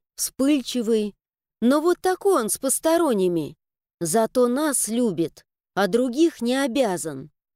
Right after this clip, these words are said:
"Здравствуйте", в разнобой отвечаем мы, отходя друг от друга. "А где Арина?" Киваю на кабинет.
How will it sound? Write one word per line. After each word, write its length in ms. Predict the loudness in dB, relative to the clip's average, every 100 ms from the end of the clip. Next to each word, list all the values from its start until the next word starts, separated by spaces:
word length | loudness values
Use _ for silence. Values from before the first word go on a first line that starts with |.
| _ _ _ _ _ _ -10
"Здравствуйте", 1040 | -4 0 2 2 -2 -2 -2 -4 -10 -12 _ _ _ -6
в 80 | 0
разнобой 600 | 0 2 0 0 2 0
отвечаем 580 | 0 -4 -2 -2 0 0
мы, 280 | 0 0 -4
отходя 560 | -6 -6 -2 -4 -2 -2
друг 300 | 0 -2 -2
от 120 | -2
друга. 480 | 0 -2 -2 -6 -12 _ _ _ _ _ _ -4
"А 140 | -2
где 280 | 0 2 2
Арина?" 600 | 4 4 2 0 -6 -12 _ _ _ _ _ _ _
Киваю 500 | -2 0 2 0 -2
на 120 | -2
кабинет. 680 | -2 0 0 0 0 -4